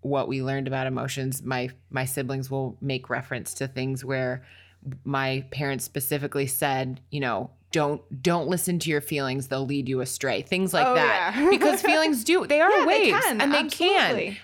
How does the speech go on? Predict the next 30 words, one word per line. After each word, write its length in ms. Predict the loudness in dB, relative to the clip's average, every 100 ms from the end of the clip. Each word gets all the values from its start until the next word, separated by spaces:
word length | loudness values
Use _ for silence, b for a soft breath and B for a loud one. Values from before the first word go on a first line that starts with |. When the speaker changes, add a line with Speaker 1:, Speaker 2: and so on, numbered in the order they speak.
| -2
Speaker 1:
And 120 | 0
I 60 | 0 -4
get, 280 | 0 2 2 2
I 100 | 0
get, 320 | 2 0 0
like, 160 | -2 -4
your 280 | -4 0 0
parents 380 | 0 -2 -4 -4
and 120 | -2
my 180 | -2 -2
parents, 420 | -2 -2 -2 -4 B B B
they 120 | -2
did 240 | 0 -2
their 220 | 0 0 0
absolute 580 | 0 0 -2 -4 -4 -2
best 260 | -2 -2 -4
that 120 | -2
they 100 | -2
possibly 540 | 0 -2 0 -2 -2
could 280 | -2 -4 -2
with 140 | -4
the 100 | -4
knowledge 400 | -4 -2 -2 -2 -4
that 120 | -2
they 140 | -2
had 240 | 0 0 0
in 120 | 0
the 60 |
moment. 360 | 0 0 -2 -2
So 300 | -2 0 0